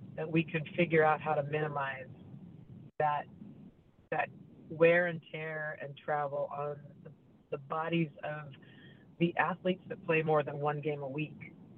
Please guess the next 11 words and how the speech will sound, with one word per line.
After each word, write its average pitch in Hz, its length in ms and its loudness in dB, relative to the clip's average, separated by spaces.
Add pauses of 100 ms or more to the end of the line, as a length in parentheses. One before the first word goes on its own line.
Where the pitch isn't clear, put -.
(140)
which 165 220 2
is 147 140 0 (440)
everybody 175 480 6
else 151 240 -2 (280)
<laughs> - 280 -2
besides 165 360 6 (120)
football. 143 380 4 (560)
And, 151 520 2 (420)
but 175 180 8
I 180 120 12
do 185 640 2